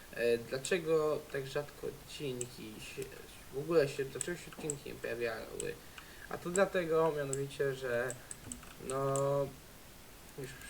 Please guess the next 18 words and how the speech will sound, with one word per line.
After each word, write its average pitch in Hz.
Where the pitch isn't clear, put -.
siódma 139
klas-, 135
do 139
siódmej 139
klasy 135
chodzę. 120
Na 113
niektórych 131
to -
się 139
wydaje 127
śmieszne, 127
że 120
takim 120
młodziutki 131
jestem, 127
ale 127
no, 131